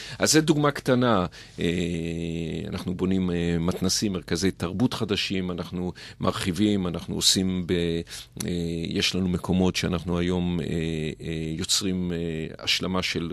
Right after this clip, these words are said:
פארק גדול נוסף, אה, גשרים בין ה-, מעל הכבישים שצריך לעשות. ו-, אה, סליחה, ו-, אה, אה,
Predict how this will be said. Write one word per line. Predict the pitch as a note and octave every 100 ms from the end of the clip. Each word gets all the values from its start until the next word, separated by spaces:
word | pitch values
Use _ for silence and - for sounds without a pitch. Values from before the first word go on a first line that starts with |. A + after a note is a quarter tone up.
| -
פארק | F#2+ F#2+
גדול | F2+ E2+ F#2
נוסף, | F2 F2 - G#2+ G2 - - - - A#2 -
אה, | - E2 D#2+
גשרים | - - F2 A#2 A2+
בין | F#2+ G2
ה-, | G2 F#2 F2+ F2 E2+ E2+
מעל | F2 F#2
הכבישים | F#2 - F#2+ - F#2
שצריך | F2 - - F2 -
לעשות. | F2 - G2 F#2 - - - A#2 - - - - - - - - - - - - - - - - - - F#2
ו-, | F2 G#2 G#2 -
אה, |
סליחה, | E2 - D2 D#2 - - -
ו-, | D#2+ F2
אה, | F#2+ F#2 E2+ E2 F2 F2 F2 F2 F2+ F2 E2 F#2 F2 -
אה, | F2